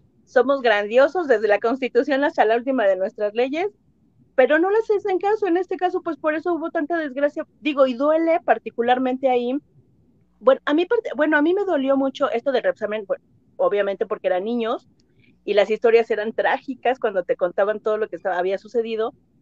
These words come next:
Eso, y si no me equivoco, también ahí sobre, mm, no sé si es viaducto, la verdad no estoy segura, pero hab-, había una, eh, una fábrica donde había costureras y había una comunidad sordomuda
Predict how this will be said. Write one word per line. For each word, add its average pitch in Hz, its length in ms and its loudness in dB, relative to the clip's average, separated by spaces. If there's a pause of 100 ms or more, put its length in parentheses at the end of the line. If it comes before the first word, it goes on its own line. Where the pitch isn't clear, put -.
(180)
Eso, 339 540 0
y 269 280 -2
si 285 140 -2
no 302 160 2
me 339 100 2
equivoco, 294 580 0
también 254 400 0
ahí 262 200 0
sobre, 240 680 0
mm, 180 240 -6 (960)
no 220 160 -6
sé 302 160 -6
si 285 140 -6
es 247 80 0
viaducto, 233 580 -4
la 285 100 -4
verdad 190 180 0
no 214 100 -8
estoy 220 180 -10
segura, 196 360 -6 (520)
pero 254 180 6
hab-, 254 160 0
había 269 240 2
una, 285 720 0 (300)
eh, 202 340 -4
una 277 220 2
fábrica 262 640 -2
donde 233 220 2
había 226 160 4
costureras 226 720 0
y 214 80 -2
había 220 360 0
una 226 160 -2
comunidad 208 580 -4
sordomuda 214 880 -4